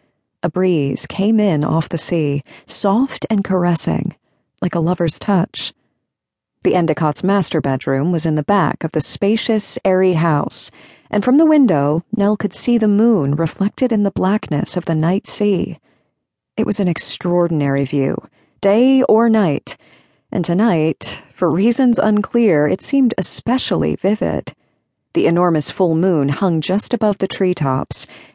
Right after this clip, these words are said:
nearly brushing the branches. It was a mysterious moon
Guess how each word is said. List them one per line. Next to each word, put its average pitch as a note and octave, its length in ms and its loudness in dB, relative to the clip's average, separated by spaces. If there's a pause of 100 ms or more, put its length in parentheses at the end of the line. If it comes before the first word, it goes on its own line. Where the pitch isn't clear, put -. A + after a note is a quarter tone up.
nearly A3 280 2
brushing F#3+ 480 0
the D3 80 0
branches. D3+ 840 -2 (720)
It - 100 -4
was C#4+ 120 0
a D#4 60 2
mysterious C4+ 760 2
moon C#3+ 360 0